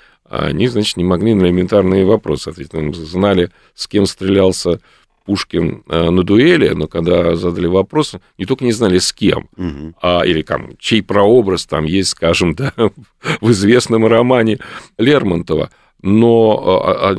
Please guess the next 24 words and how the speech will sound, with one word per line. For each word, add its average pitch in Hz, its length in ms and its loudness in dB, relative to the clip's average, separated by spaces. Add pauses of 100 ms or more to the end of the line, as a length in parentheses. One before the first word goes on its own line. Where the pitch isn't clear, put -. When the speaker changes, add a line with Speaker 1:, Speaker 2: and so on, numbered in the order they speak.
Speaker 1:
они 101 180 -2
даже 95 240 0
г-, - 140 -18
говорили: 90 540 -2
«Вы 101 40 0
что, 101 160 -4
издеваетесь? 104 540 0
Ну, 95 120 0
ну, 95 220 0
ну, 107 180 0
Пушкин 104 460 -2
вроде 87 380 2
погиб 92 420 -2
на 92 80 0
дуэли. 90 200 4
Speaker 2:
Мгм. 82 100 -4
Speaker 1:
Так 87 120 -12
что, 135 140 0
ещё 151 220 2
и - 20 4
Лермонтов 185 600 0
погиб, 107 360 0
что - 200 -2
ли?» 98 100 0